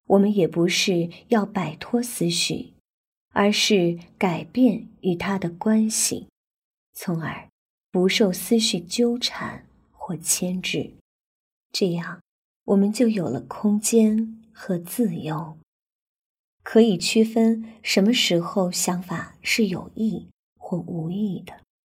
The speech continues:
并在一个想法有意时明智的行动。思绪就像一列火车开来了，如果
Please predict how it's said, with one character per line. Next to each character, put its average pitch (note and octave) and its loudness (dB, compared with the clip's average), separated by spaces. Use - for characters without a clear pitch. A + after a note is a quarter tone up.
并 G3 6
在 F#3 0
一 E3+ 0
个 F#3+ 0
想 F3 0
法 E3+ -8
有 E3+ 0
意 B3 2
时 E3 -6
明 F3 -2
智 A3+ -2
的 F3 -8
行 D#3 -4
动。 F3+ -10
思 - -2
绪 E3+ -4
就 G#3+ 4
像 G3+ -2
一 F3+ -2
列 A3+ 2
火 - -4
车 - -4
开 F#3 -6
来 - -10
了， - -20
如 F#3 2
果 D#3+ -8